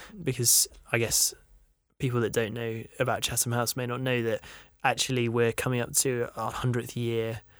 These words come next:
centenary. And obviously a lot of this year and the last four years have been taken up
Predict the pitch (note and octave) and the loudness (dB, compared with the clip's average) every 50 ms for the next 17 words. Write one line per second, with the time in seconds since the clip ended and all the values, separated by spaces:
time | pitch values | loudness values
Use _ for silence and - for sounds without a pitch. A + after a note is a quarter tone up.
0 | - _ - - - - B2 A#2 B2+ B2+ B2 A2+ A2 - A#2+ B2+ B2+ B2+ B2+ - | -20 _ -4 -4 -2 -2 0 0 0 0 0 0 -2 -2 -2 -2 -2 -2 -4 -4
1 | - _ _ - - C3 B2+ C3 A#2 - - B2+ B2 A#2+ A#2+ C3 C#3 C#3 C3+ B2+ | -8 _ _ -2 0 0 2 4 4 4 4 4 2 2 6 6 8 8 8 6
2 | A#2 A#2+ B2 A2+ - - - A#2 A2+ A2+ A2 A2 G#2 A#2+ A#2 A#2 A2+ A#2 A2+ A2+ | 4 2 0 2 2 2 0 0 0 0 0 0 0 0 -2 0 0 0 0 2
3 | - - - - C3 B2 A#2+ A2 A2 A2+ A2 - - A2 A2 A#2 - - - - | 2 0 0 2 0 0 0 0 -2 -4 -6 -6 -6 -4 -4 -6 -8 -12 -18 -18
4 | - - - - - _ - - - - B2+ A#2 - A#2+ A#2 A2 - - | -18 -18 -20 -20 -14 _ 0 2 4 4 4 2 2 0 0 0 0 -2